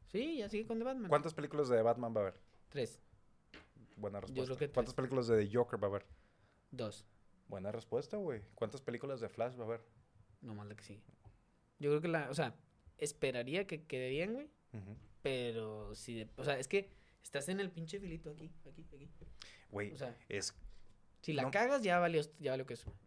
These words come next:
Speaker 2: Tendría que recuperarse este güey, Ezra Miller.
Speaker 1: Güey, es que el
Speaker 2: De
Speaker 1: vato
Speaker 2: manera
Speaker 1: nomás
Speaker 2: pública.
Speaker 1: va
Speaker 2: Es que
Speaker 1: caminando y se agarra putazos con uno y luego
Speaker 2: Güey,
Speaker 1: con otro
Speaker 2: de
Speaker 1: y
Speaker 2: que,
Speaker 1: luego,
Speaker 2: "Ah,
Speaker 1: o
Speaker 2: con
Speaker 1: sea,
Speaker 2: permiso". ¿Cuál con permiso, puto?
Speaker 1: "Órale, perro"? ¿Será que se está drogando?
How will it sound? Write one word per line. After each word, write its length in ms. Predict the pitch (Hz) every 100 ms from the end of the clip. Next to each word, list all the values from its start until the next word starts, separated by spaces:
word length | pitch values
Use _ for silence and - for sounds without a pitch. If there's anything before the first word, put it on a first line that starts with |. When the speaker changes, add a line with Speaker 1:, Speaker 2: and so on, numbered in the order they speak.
| -
Speaker 2:
Tendría 480 | 147 139 143 185
que 100 | 190
recuperarse 800 | 196 214 - 139 139 139 175 175 -
este 300 | 123 - 147
güey, 340 | 117 113 117 95
Ezra 220 | 110 120
Miller. 340 | 113 117 165 - _ _ _ _ _
Speaker 1:
Güey, 240 | - 147 143
es 80 | -
que 120 | 170
el 60 |
Speaker 2:
De 60 | 165
Speaker 1:
vato 60 | 117
Speaker 2:
manera 120 | 202 -
Speaker 1:
nomás 180 | 175
Speaker 2:
pública. 260 | 180 139 156
Speaker 1:
va 140 | -
Speaker 2:
Es 60 | 156
que 100 | 160
Speaker 1:
caminando 440 | 226 196 190 208
y 80 | 208
se 140 | 196 185
agarra 260 | 156 175
putazos 300 | 185 - 180
con 140 | 180 165
uno 160 | 185
y 20 | 190
luego 140 | 170
Speaker 2:
Güey, 100 | 165
Speaker 1:
con 160 | - 170
otro 220 | 175 -
Speaker 2:
de 60 |
Speaker 1:
y 20 | 180
Speaker 2:
que, 60 |
Speaker 1:
luego, 80 | -
Speaker 2:
"Ah, 40 |
Speaker 1:
o 20 | -
Speaker 2:
con 60 | 156
Speaker 1:
sea, 40 |
Speaker 2:
permiso". 300 | 156 170 165
¿Cuál 180 | 208 247
con 140 | -
permiso, 380 | 190 220 220 220
puto? 140 | - 208
Speaker 1:
"Órale, 260 | 220 220
perro"? 580 | - 196 196 180 - - - - - _
¿Será 220 | - 147
que 80 | 131
se 80 | 135
está 220 | - 165
drogando? 420 | 165 180 180 202